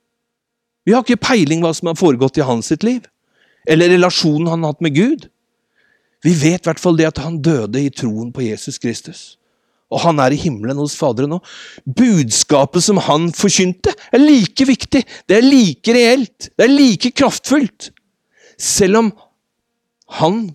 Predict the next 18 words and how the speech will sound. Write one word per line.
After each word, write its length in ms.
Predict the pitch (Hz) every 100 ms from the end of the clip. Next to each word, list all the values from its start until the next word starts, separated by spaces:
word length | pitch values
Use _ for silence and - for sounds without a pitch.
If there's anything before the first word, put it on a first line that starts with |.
| -
vaklet 380 | 180 - 139 151
til 100 | 143
slutt, 200 | 143 -
Enevald 340 | 165 156 170 175
Flåten. 520 | - 143 165 - 302 _ _ _ _ _ _ _ _ _ _ _ _ 240
Budskapet 720 | 220 131 - 180 170 196 156
han 160 | 143 139
hadde, 260 | 160 175 254 _ _ _ _
like 520 | 269 254 247 165 - 214
reelt, 480 | 196 208 214 - - _
like 460 | 156 180 202 - 190
viktig, 380 | 175 - - 190 - - -
selv 320 | - 156 170
om 60 | - -
avslutningen 680 | 123 127 - 143 156 156 165
på 100 | -
hans 260 | 151 156 -
liv 220 | 143